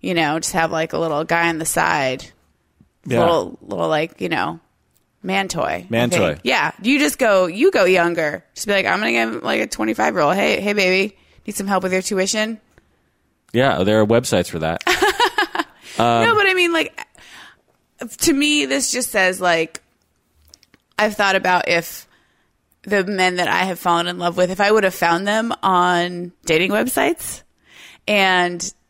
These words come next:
Speaker 1: the guy who runs the Modern Love podcast, it, out of the, or Modern Love, uh, column out of the New York Times did this experiment with his wife, and they both went on a dating website to see if they would be matched,
Speaker 2: Uh-huh.
Speaker 1: and they weren't because he didn't make enough money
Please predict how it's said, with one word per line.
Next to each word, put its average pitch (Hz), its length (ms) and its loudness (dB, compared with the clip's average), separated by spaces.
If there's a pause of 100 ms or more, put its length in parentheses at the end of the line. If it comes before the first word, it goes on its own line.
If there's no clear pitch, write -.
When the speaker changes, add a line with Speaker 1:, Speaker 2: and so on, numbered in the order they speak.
(180)
Speaker 1:
the 202 100 -2
guy 190 220 0
who 196 120 0
runs 185 260 -2
the 180 80 -8
Modern 175 320 -2
Love 175 240 -2
podcast, - 800 -2
it, - 400 -6
out 170 140 0
of 165 160 -4
the, 165 300 0
or 185 140 2
Modern 175 360 0
Love, 165 480 0
uh, 165 200 0
column 175 420 0
out 160 100 0
of 160 40 -2
the 165 60 -6
New 160 80 -4
York 160 200 0
Times 180 400 -2
did 160 120 -2
this 170 160 -6
experiment 160 400 -4
with 147 100 -8
his 156 160 -8
wife, 160 520 -2 (380)
and 180 120 2
they 170 60 2
both 165 260 2
went 170 140 0
on 147 100 0
a 156 100 0
dating 151 300 0
website 151 400 -4
to 160 60 -10
see 156 160 -6
if 156 100 -4
they 151 120 -4
would 156 100 -6
be 156 120 -8
matched, - 680 -4
Speaker 2:
Uh-huh. - 320 -8
Speaker 1:
and 190 140 -4
they 170 120 0
weren't 220 420 0
because 190 300 -4
he 202 100 -2
didn't 180 180 -2
make 151 160 -2
enough 147 220 -6
money 160 400 -4